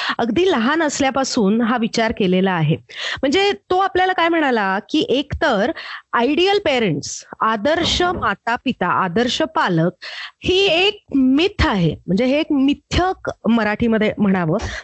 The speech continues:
तर तसं हे एक मिथक आहे. आणि असं काही नसतं, कारण, अ, पालकत्व हा एक प्रवास आहे आणि जो फक्त आपण आपल्या मुलांसाठी करत नसतो तो प्रवास, तर आपण आपल्यासाठी करत असतो,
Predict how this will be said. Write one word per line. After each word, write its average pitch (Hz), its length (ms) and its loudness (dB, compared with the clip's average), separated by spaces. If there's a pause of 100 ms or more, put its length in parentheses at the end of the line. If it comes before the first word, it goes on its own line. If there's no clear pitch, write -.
(160)
तर 285 180 0
तसं 302 220 0
हे 330 200 2
एक 339 120 -2
मिथक 311 380 0
आहे. 208 260 2 (360)
आणि 285 380 0
असं 392 260 0
काही 427 180 0
नसतं, 359 560 0 (140)
कारण, 254 560 0 (420)
अ, 226 400 0
पालकत्व 294 800 -2
हा 277 340 0
एक 381 180 -2
प्रवास 311 380 0
आहे 202 340 -2 (220)
आणि 233 180 0
जो 247 180 0
फक्त - 380 -6
आपण 330 480 0 (400)
आपल्या 254 360 0
मुलांसाठी 285 720 0
करत 381 340 0
नसतो 415 320 0
तो 220 140 0
प्रवास, 165 540 -2
तर 330 100 0
आपण 339 380 -2 (180)
आपल्यासाठी 311 760 0
करत 175 340 -2
असतो, - 440 -2